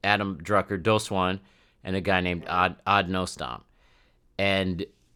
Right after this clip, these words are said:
uh, I met Doswan my first year in college.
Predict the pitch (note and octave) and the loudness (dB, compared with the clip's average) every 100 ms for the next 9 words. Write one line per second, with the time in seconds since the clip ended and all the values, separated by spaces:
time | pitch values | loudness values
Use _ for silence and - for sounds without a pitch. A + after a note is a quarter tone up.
0 | _ F#2+ F#2+ F#2 F2+ E2+ E2+ _ - F#2+ | _ 2 4 4 2 0 -2 _ 0 4
1 | G2 G2 G2 F#2+ _ _ _ _ _ _ | 4 4 0 -4 _ _ _ _ _ _
2 | _ _ _ _ _ - C3 E3 F3 C3+ | _ _ _ _ _ -6 0 2 2 2
3 | - G2+ C3 C3 - C3+ B2+ B2+ B2 A#2+ | -4 2 4 4 0 -2 0 2 2 0
4 | A#2+ - _ _ _ _ _ G#2 G#2 G2 | -4 -10 _ _ _ _ _ -2 2 2
5 | - A2+ A2 - G#2 G#2+ G#2 G#2 G2 G2 | 2 0 0 -4 -2 2 2 0 -2 -4
6 | - G#2+ F#2 D#2 D#2 D#2+ - | 0 4 4 4 -2 -8 -14